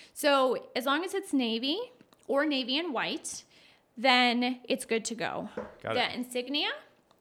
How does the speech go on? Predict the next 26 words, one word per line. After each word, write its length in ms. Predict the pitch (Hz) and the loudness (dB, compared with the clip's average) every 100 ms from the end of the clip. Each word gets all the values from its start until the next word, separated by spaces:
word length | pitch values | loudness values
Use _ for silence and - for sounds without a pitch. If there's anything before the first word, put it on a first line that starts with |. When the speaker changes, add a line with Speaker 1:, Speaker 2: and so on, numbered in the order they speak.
| - | -6
Speaker 1:
and 160 | 262 311 | -4 -4
the 60 | |
cross 720 | - 262 185 160 185 - - _ _ _ _ _ - | -6 -4 -2 -4 -6 -10 -12 _ _ _ _ _ 2
are 240 | 247 233 233 | 4 6 4
from 240 | 214 180 | -4 -8
C 220 | 202 - | -10 -14
D 160 | - - | -14 -14
C. 320 | - - 220 _ _ _ _ _ - - - | -14 -14 -16 _ _ _ _ _ -20 -18 -12
Speaker 2:
Makes 220 | 151 - | -10 -10
sense. 220 | 240 170 | -10 -2
Speaker 1:
So 260 | 277 262 269 | 2 2 2
here 260 | 311 330 | 0 2
on 260 | 370 330 285 | 4 4 0
campus, 760 | - 285 262 180 180 330 - - _ - | 0 0 0 -2 -2 -4 -6 -10 _ -6
um, 440 | 220 202 190 190 - _ _ - | -4 -2 -4 -10 -14 _ _ -8
Doctor 340 | 254 233 269 233 | -2 -2 -2 -2
Bond, 400 | 208 170 220 254 | -2 -2 -2 -4
Jillian, 640 | - 196 196 208 247 320 - | -6 -6 -4 -4 -2 -4 0
um, 540 | 247 233 233 233 220 240 | 2 2 0 -2 -4 0
would 640 | 254 240 233 220 269 277 _ _ - | 2 2 0 -2 -6 -8 _ _ -4
allow 380 | 247 240 233 269 | -2 2 4 4
women 360 | 277 262 262 247 | 4 2 2 0
to 180 | 247 240 | 0 -2
wear 240 | 226 233 | 0 0
navy 640 | 240 208 214 214 220 233 | 0 -2 -4 -4 -4 -4
with 460 | 240 208 220 214 | -6 -6 -6 -6